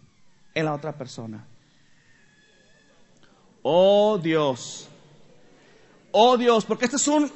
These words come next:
un golpe de verdad, que puede ser injusto, ¿no? No me conoce, ni sabe cómo me porto.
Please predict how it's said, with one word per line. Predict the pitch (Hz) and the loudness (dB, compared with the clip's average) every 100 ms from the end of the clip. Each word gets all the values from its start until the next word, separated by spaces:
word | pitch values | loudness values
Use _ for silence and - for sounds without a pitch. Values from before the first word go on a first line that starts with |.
| 254 | -2
un | 285 | 2
golpe | 262 285 285 277 | 4 4 4 4
de | 247 | 4
verdad, | 208 190 190 127 - - - - - - - - - _ - - - _ - - - - - _ - - | 4 6 6 4 -6 -20 -20 -20 -20 -20 -20 -20 -20 _ -20 -20 -20 _ -20 -20 -20 -20 -20 _ -8 0
que | - | 2
puede | 262 285 | 6 4
ser | 294 302 | 4 2
injusto, | 302 - 311 302 - 240 | 0 2 2 2 4 6
¿no? | 285 392 - - - | 6 4 0 -10 0
No | 254 | 4
me | 330 | 4
conoce, | 294 285 320 359 370 285 160 143 - - - - - - - - _ - _ _ _ _ _ _ _ _ _ _ - _ _ _ _ _ _ _ _ - | 4 6 6 6 6 4 4 -4 -20 -20 -20 -20 -20 -20 -20 -20 _ -20 _ _ _ _ _ _ _ _ _ _ -20 _ _ _ _ _ _ _ _ -4
ni | 220 294 | 2 4
sabe | - 285 330 - | 8 8 8 4
cómo | 339 339 | 0 2
me | 320 | 0
porto. | - 269 330 - 294 151 | 2 2 2 0 -2 -2